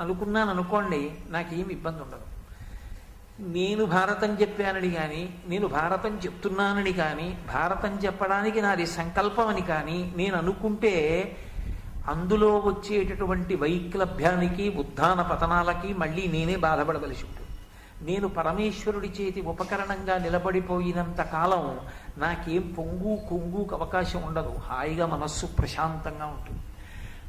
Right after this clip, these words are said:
అర్జునుడు కృష్ణుడి వంక తిరిగాడు. తిరిగి అన్నాడు, "ఏదైనా ఒక అపూర్వమైన విషయాన్ని ఈ మయుడి దగ్గర మనం పుచ్చుకోవలసింది ఏది ఉంటుందో మీరు ఆలోచన చేసి నిర్ణయం చెయ్యండి" అన్నాడు. అది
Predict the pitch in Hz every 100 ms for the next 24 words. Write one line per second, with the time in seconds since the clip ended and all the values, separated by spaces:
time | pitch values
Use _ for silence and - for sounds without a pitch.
0 | - 165 160 269 269 208 196 175 - 277
1 | 233 185 180 196 151 151 160 - - -
2 | - - - - - - 180 214 240 175
3 | 180 190 165 185 269 - - - - -
4 | - 165 196 240 247 240 220 - - 131
5 | - 226 285 285 269 233 196 - - 208
6 | 220 180 147 156 247 - - - 185 208
7 | 151 160 220 277 262 170 214 247 220 190
8 | 180 190 - 233 254 247 226 196 - 190
9 | 185 165 165 190 226 214 190 190 180 208
10 | 214 190 175 170 196 214 208 196 180 180
11 | 180 180 170 180 196 208 - 190 208 214
12 | 285 - - - - - - - - -
13 | - - - 214